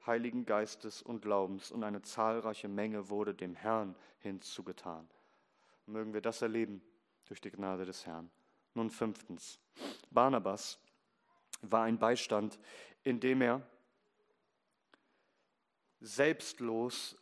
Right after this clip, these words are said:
andere förderte, ohne sie zu beneiden. Ab Vers fünfundzwanzig. Er zog aber aus nach Tarsus, um Saulus aufzusuchen. Und als er ihn gefunden hatte, brachte er ihn nach Antiochien.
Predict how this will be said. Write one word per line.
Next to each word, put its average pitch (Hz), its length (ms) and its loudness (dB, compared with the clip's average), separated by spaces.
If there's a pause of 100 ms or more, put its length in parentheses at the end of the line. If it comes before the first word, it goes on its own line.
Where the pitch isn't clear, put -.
(120)
andere 135 460 4
förderte, 110 720 2 (640)
ohne 123 260 4
sie 113 160 0
zu - 220 -6
beneiden. 92 560 0 (1400)
Ab 110 100 -12
Vers - 200 -4
fünfundzwanzig. 104 840 -2 (600)
Er 120 200 0
zog 170 380 6
aber 123 500 6
aus 120 460 2
nach 110 180 2
Tarsus, 110 640 0
um 113 220 -4
Saulus 123 480 4
aufzusuchen. 98 720 -6 (880)
Und 120 120 6
als 156 220 8
er 156 80 4
ihn 143 120 6
gefunden 135 440 2
hatte, 117 300 4
brachte 127 400 4
er 131 80 4
ihn 131 160 4
nach 120 160 4
Antiochien. 101 720 0